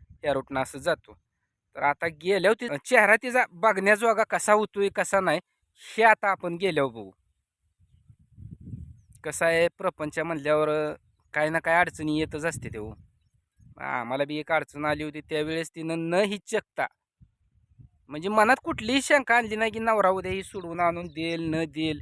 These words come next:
काय हो, ज्या दिवशी आपल्यापाशी नसेल त्या दिवशी जगापाशी नसतं. तेव्हा काय म्हणते काय नाही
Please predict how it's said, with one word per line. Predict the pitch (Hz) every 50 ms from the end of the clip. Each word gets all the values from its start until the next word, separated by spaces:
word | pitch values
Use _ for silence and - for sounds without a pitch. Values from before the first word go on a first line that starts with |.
| - -
काय | 156 135 120
हो, | 117 120 113 - _ _ _ _ _ _ _ - 131
ज्या | 139 185 208
दिवशी | 214 226 214 - 247
आपल्यापाशी | 226 226 214 - 185 196 196 226 214 - -
नसेल | 208 196 196 170 - 190 185
त्या | - 175
दिवशी | 160 165 156 - 160
जगापाशी | 147 143 139 131 131 - 135 123 - 120
नसतं. | 117 123 120 - _ _ _ _ _ _ _ _ _ _ _ _ _ _ _ _ _ _ _
तेव्हा | 220 208 - -
काय | 185 180 190
म्हणते | 208 202 185 - - 185
काय | 180 - 170 165 165
नाही | 160 160 170